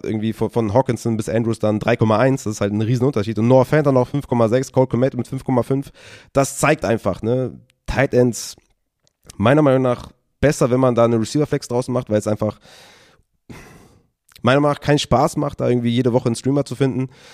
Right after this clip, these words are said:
Ähm, um, um das nochmal zu unterstreichen, es gab dieses Jahr genau vier Tight Ends, die nicht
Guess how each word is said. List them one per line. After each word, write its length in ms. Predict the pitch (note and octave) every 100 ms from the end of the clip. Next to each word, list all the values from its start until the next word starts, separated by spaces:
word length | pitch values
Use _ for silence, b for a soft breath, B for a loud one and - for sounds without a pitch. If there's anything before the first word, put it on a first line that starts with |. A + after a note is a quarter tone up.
| B B B B
Ähm, 300 | G#2+ A2+ A2
um, 160 | B2+
um 140 | C3 B2
das 160 | C#3+
nochmal 180 | C#3 C3
zu 80 | C3+
unterstreichen, 480 | A#2 A2 B2+ D#3 G#2+
es 140 | A2+
gab 220 | - A#2+
dieses 240 | A#2 A#2+ -
Jahr 100 | A#2
genau 300 | A#2 B2+ C3+
vier 400 | - - E3+ G3+
Tight 280 | - C3+ D3
Ends, 360 | G2+ G#2 -
die 220 | G2+ A#2+ A2+
nicht 640 | A2+ C#3 G#3+ F3+ - -